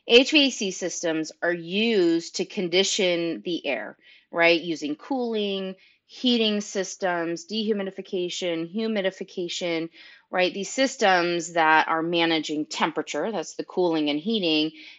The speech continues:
and managing the humidity, which is dehumidification and humidification, to achieve that sweet spot of vapor pressure deficit. And by doing so, the, the H vac system ultimately affects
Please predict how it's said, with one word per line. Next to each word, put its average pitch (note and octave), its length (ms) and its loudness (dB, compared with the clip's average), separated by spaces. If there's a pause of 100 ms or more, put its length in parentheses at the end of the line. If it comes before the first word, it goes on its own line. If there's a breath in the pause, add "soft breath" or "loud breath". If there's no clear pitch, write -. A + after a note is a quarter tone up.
and F3+ 160 2
managing D#3 720 0
the D3 120 -8
humidity, D#3+ 720 0 (160)
which D3+ 260 -6
is C#3+ 180 -6
dehumidification D3 1080 -8
and C#3 220 -8
humidification, D#3 1400 0 (380 loud breath)
to F#3 140 -2
achieve G3 520 2
that D#3 320 4
sweet F3 540 -6 (260 soft breath)
spot D3+ 500 4
of D3+ 160 -2
vapor D3+ 300 2
pressure F#3 400 2
deficit. - 580 -10 (480 loud breath)
And G3+ 140 0
by G3 160 8
doing C#4 540 4
so, D#3 640 4
the, F#3+ 320 -4
the G#3 200 -8
H D4+ 280 2
vac F4 200 2
system C4 360 -4 (100)
ultimately E4+ 720 -2
affects G#3 760 -2